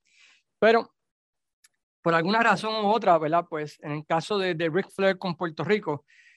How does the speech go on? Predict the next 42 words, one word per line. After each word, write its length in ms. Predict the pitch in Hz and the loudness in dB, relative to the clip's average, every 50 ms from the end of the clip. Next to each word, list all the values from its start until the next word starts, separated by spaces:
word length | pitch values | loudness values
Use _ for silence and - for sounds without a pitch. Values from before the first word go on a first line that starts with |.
| _ _ _ | _ _ _
casi 240 | - - 165 180 208 | -6 -4 -2 -2 -2
siempre, 440 | 196 - 220 214 226 214 226 208 202 | -2 2 0 0 2 2 0 0 0
pues, 360 | - 185 160 147 - - _ - | 2 0 0 0 0 -6 _ -8
in-, 280 | - 170 185 180 - - | -6 -6 -6 -6 -8 -8
aunque 300 | 190 165 160 156 - 165 | -4 -4 -4 -2 -2 -4
tuviese 540 | - 165 156 165 185 202 202 - 240 220 214 | -2 0 2 4 4 4 4 2 -2 -2 0
que 80 | 220 208 | -2 -6
estar 220 | 214 - 220 214 | -2 -2 -2 0
en 80 | 214 208 | 0 0
otro 220 | 214 208 208 208 | -2 -2 -2 -2
territorio 540 | 202 196 190 190 175 175 208 214 208 214 214 | -2 -2 -4 -4 -2 0 2 2 4 2 2
y 120 | 202 175 160 | 0 0 -2
regresaba 800 | 170 165 160 156 143 - - 196 208 208 202 196 196 190 190 _ _ _ _ _ _ _ _ _ | -2 -2 -2 -2 -4 -2 2 4 4 6 6 4 4 2 -2 _ _ _ _ _ _ _ _ _
y 80 | - 151 | -8 -4
venía 240 | 156 151 156 175 185 | -2 -2 0 2 2
a 20 | |
la 140 | 196 185 180 | 4 4 4
isla, 300 | 190 214 208 196 196 185 | 4 2 0 2 2 0
luchaba 360 | 180 170 147 - - 190 190 196 | 0 0 -4 -2 -2 0 0 0
y 60 | 190 | 0
se 180 | - - 170 | -2 -2 -2
iba 220 | 165 196 220 226 208 | -2 -2 0 0 0
nuevamente 440 | 196 202 202 196 190 202 202 - 180 | 0 0 0 0 0 -2 -4 -6 -8
a 20 | |
ese 120 | 185 202 | -10 -8
territorio, 560 | 190 196 180 185 185 - 165 147 156 175 180 _ _ _ _ _ _ _ _ _ _ _ | -4 -2 -2 -2 0 0 0 0 0 -2 -4 _ _ _ _ _ _ _ _ _ _ _
pues, 180 | - 165 147 - | -4 -4 -4 -4
siempre, 540 | - - 202 220 226 214 220 185 175 135 - _ _ _ _ _ | -2 0 2 2 2 2 2 2 2 2 -2 _ _ _ _ _
eh, 220 | - 156 151 156 - - | -6 -4 -4 -4 -4 -4
Ric 200 | 156 180 202 208 | 0 0 0 0
Flair, 340 | - - 190 202 202 196 | 0 -2 2 2 2 2
pues, 140 | 202 185 160 | 2 0 0
hacía 500 | 160 160 156 - - 175 180 185 190 185 185 | 2 0 -2 -2 0 2 2 4 4 4 6
la 460 | 175 165 156 151 143 139 - - _ _ _ _ _ _ _ _ _ _ _ _ _ | 4 4 4 2 0 -2 -6 -12 _ _ _ _ _ _ _ _ _ _ _ _ _
salvedad 560 | _ - - 190 196 190 180 175 175 190 196 | _ 0 4 4 4 4 4 4 4 4 4
de, 160 | 185 185 170 165 | 4 2 -4 -4
de 140 | 156 156 | -4 -6
estar 240 | 143 - - 185 190 | -8 -4 0 2 2
aquí 180 | 185 180 - 196 | 2 2 0 -6
en 140 | 190 190 190 | -4 0 0
la 100 | 180 175 | 0 0
isla 380 | 185 185 185 175 151 143 139 | -2 -4 -6 -6 -6 -8 -10